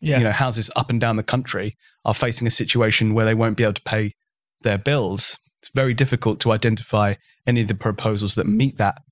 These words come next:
Speaker 2: threat. You know, the, the cut to fuel duty is, is relevant. You know,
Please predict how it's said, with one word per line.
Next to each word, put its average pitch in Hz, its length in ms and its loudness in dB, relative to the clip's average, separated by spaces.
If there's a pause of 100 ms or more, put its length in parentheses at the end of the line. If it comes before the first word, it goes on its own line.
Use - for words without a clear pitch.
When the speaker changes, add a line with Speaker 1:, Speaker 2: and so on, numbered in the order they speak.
(140)
Speaker 2:
threat. 135 500 0
You 135 80 4
know, - 200 2
the, 127 80 2
the 120 200 0
cut - 220 0
to 131 60 2
fuel 143 220 2
duty 110 420 -2
is, 113 280 2 (480)
is 113 200 0
relevant. 131 500 2
You 143 60 4
know, 113 160 4